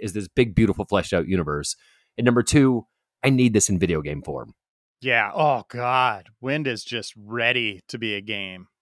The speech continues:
Speaker 1: It's right
Speaker 2: It needs
Speaker 1: there.
Speaker 2: to happen. Yeah. Someone needs to make that. Throw a hundred million dollars at that. Just take a chance.
Speaker 1: Mm-hmm.
Speaker 2: Just a little bit of an investment.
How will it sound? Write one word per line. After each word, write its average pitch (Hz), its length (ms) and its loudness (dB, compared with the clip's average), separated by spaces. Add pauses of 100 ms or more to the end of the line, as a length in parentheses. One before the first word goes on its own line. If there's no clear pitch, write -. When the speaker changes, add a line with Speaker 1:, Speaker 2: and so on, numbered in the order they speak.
Speaker 1:
It's 135 260 -2
right 85 440 0
Speaker 2:
It - 20 0
needs 156 300 0
Speaker 1:
there. 135 120 0
Speaker 2:
to 113 40 -4
happen. 107 640 -6 (240)
Yeah. 104 460 -10
Someone 185 360 -2
needs 120 240 -8
to 120 80 -10
make 104 240 -10
that. 98 300 -8
Throw 123 400 -2 (180)
a - 60 -12
hundred 131 240 0
million 113 240 -4
dollars 104 320 -4
at 101 100 -10
that. 98 220 -6
Just - 260 -18
take - 160 -2
a 110 40 -12
chance. - 460 -6 (720)
Speaker 1:
Mm-hmm. 113 180 -4 (580)
Speaker 2:
Just - 200 -10
a 131 40 -4
little 117 180 -2
bit 113 160 -4
of 107 100 -6
an 110 80 -6
investment. 107 560 -6